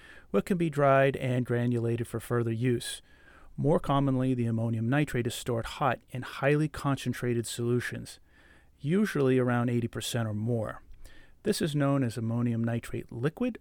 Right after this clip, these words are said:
or liquor. High storage temperatures are required to achieve a high concentration, low volume product, as lower temperatures will cause crystallization of the solid ammonium nitrate within the storage vessel.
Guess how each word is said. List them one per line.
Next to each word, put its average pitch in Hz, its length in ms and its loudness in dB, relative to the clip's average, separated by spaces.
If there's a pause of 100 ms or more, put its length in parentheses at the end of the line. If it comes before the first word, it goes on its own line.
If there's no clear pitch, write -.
or 131 140 0
liquor. 120 500 -4 (680)
High 147 140 4
storage 196 480 -2
temperatures 170 640 -4
are 147 160 2
required - 540 0
to 151 160 -2
achieve 139 500 -2
a 127 80 -2
high 131 260 -2
concentration, 139 880 -2
low 123 340 4
volume 123 380 2
product, 120 560 -2 (460)
as 123 140 -2
lower 156 260 2
temperatures 180 540 -2
will 139 60 -8
cause 160 300 0
crystallization 139 840 -4
of 113 100 -4
the 120 80 -6
solid 139 560 0 (120)
ammonium 131 440 2
nitrate 123 540 0 (180)
within 147 300 0
the 135 80 0
storage 110 400 -2
vessel. - 440 -4